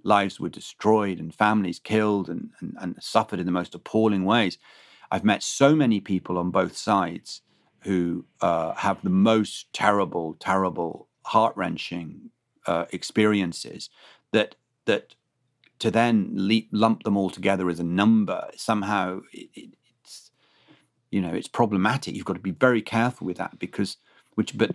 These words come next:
but in the book, what I think is that there's, there is sufficient material from individuals who suffered to hopefully, uh, alleviate that. But if we're talking in terms of general numbers, then, um,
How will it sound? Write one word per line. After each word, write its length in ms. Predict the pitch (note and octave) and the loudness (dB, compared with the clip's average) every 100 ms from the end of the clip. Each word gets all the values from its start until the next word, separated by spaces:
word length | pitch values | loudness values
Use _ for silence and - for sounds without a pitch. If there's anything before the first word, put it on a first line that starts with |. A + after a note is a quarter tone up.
| - _ _ | -8 _ _
but 120 | G#2+ | 4
in 120 | G#2+ | 4
the 60 | G2+ | 4
book, 440 | - D#3 A#2 - | 6 4 4 -2
what 100 | G2 | -4
I 120 | F#2 F2 | -4 -4
think 320 | G2+ F2+ - | -6 -6 -8
is 140 | F2 | -10
that 180 | - - | -12 -10
there's, 480 | F#2 - - - - _ _ | -10 -10 -12 -16 -20 _ _
there 120 | G2+ F2 | -6 -4
is 120 | - | -6
sufficient 800 | - - - - G#2+ - F#2 - | -12 -16 -20 -4 -2 0 -4 -4
material 640 | F#2+ - - A#2+ B2 F2 E2 | -6 -4 2 4 4 0 -4
from 280 | - F#2 | -2 0
individuals 640 | F2+ F2 F2 F#2 E2 E2 - | 0 -2 -2 -2 -2 -8 -6
who 100 | F2 | -6
suffered 420 | - D#2+ - - | -4 -6 -8 -10
to 80 | F2 | -6
hopefully, 680 | F#2+ F2 - F#2 F2+ D#2+ - _ _ _ _ _ _ _ _ _ _ _ - | -4 -4 -6 -4 -4 -6 -14 _ _ _ _ _ _ _ _ _ _ _ -2
uh, 220 | E2 E2 | -2 -2
alleviate 640 | F2+ F#2 A2+ A2 D#2+ F2+ - | 2 4 4 0 -6 -8 -8
that. 280 | - - - _ _ _ _ _ _ _ _ _ _ - - - | -10 -12 -18 _ _ _ _ _ _ _ _ _ _ -20 -20 4
But 100 | B2 | 6
if 140 | D3 | 6
we're 80 | C#3+ | 4
talking 420 | B2+ C3 B2+ G#2 | 6 4 4 2
in 100 | F#2+ | 2
terms 280 | F2+ G2 F2 | 2 0 0
of 80 | E2 | 0
general 340 | G2 F2 E2+ | 0 0 2
numbers, 520 | F#2 D3 C#3+ F2+ F2 - | 4 4 2 -2 -6 0
then, 400 | G2+ F#2+ F#2 - G2+ | 0 0 -2 -4 -2
um, 420 | F#2 F2+ F2 | 0 -2 -4